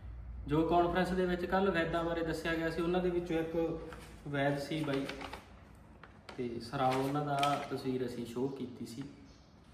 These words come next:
ਤੇ ਉਨ-, ਇਹਨਾਂ ਦਾ ਨਾਂ ਸੁਖਚੈਨ ਸਿੰਘ ਆ, ਕਕਰਾਲੇ ਕੋਲੇ ਆ ਬਾਈ ਹੁਣੀ ਦਾ ਪਿੰਡ। ਤੇ ਇਹ ਸਵੇਰ ਤੋਂ ਆਏ ਹੋਏ ਨੇ ਤੇ ਇਹਨਾਂ ਦੇ ਨਾਲ ਗੱਲਬਾਤ ਕੀਤੀ, ਤੇ ਇਹਨਾਂ ਦੇ ਬਾਰੇ ਸਿਰਫ ਅਸੀਂ ਇੱਕ ਹੀ ਪੇਪਰ ਸ਼ੋਅ ਕੀਤਾ ਸੀ, ਕਿਉਂਕਿ ਇਹਨਾਂ ਨੇ ਹਜੇ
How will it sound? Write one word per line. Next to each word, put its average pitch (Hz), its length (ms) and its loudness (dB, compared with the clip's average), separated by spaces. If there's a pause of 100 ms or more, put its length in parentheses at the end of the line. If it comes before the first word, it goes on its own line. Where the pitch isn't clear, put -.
(140)
ਤੇ 127 280 -4 (260)
ਉਨ-, 156 280 -2
ਇਹਨਾਂ 175 220 2
ਦਾ 175 80 0
ਨਾਂ 147 240 2
ਸੁਖਚੈਨ 143 480 -2
ਸਿੰਘ 143 320 -2
ਆ, 123 120 0 (380)
ਕਕਰਾਲੇ 127 420 0
ਕੋਲੇ 131 320 2
ਆ 127 40 -2
ਬਾਈ 123 200 -2
ਹੁਣੀ 135 180 -6
ਦਾ 123 140 -6
ਪਿੰਡ। 123 300 -6 (1160)
ਤੇ 131 300 -10 (800)
ਇਹ 175 180 4
ਸਵੇਰ 151 380 0
ਤੋਂ 151 120 -2
ਆਏ 135 160 2
ਹੋਏ 139 220 -2
ਨੇ 143 140 0
ਤੇ 143 120 -4
ਇਹਨਾਂ 147 140 -2
ਦੇ 147 100 -2
ਨਾਲ 139 180 0
ਗੱਲਬਾਤ 127 400 0
ਕੀਤੀ, 127 360 -4
ਤੇ 139 120 -2
ਇਹਨਾਂ 160 360 2
ਦੇ 165 140 0
ਬਾਰੇ 151 260 2
ਸਿਰਫ 156 280 -2
ਅਸੀਂ 156 200 -4
ਇੱਕ 147 200 -6
ਹੀ 151 40 -4
ਪੇਪਰ 139 300 -2
ਸ਼ੋਅ 147 180 -2
ਕੀਤਾ 131 360 -6
ਸੀ, 147 100 -8
ਕਿਉਂਕਿ 147 300 -2
ਇਹਨਾਂ 151 260 0
ਨੇ 151 180 0
ਹਜੇ 139 340 -2